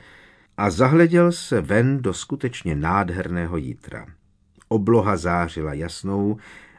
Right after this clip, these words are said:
a jen lehce zamlženou světélkující modří. Přímo před sebou viděl rozložitý buk,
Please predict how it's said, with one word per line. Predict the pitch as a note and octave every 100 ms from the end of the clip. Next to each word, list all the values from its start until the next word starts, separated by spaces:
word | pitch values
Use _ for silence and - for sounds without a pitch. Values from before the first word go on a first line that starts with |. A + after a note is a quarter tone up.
| _
a | D#2+
jen | D#2 D#2 D2
lehce | D#2+ E2+ - - E2+
zamlženou | D#2 D#2 D#2 D#2+ D#2+ D#2 D#2
světélkující | - D2+ D#2+ E2 D#2+ D2+ D#2 D2 - D#2
modří. | F2 E2 C#2 B1+ A1 - _ _ _
Přímo | - F2+ F2+ F2
před | - A2+ A#2
sebou | C#3 C#3 C3+
viděl | A#2 A2+ A2+ A2+ A2 - _ -
rozložitý | E2+ G#2 F2+ G2 F#2 - D#2+
buk, | C2 B1 A#2 - -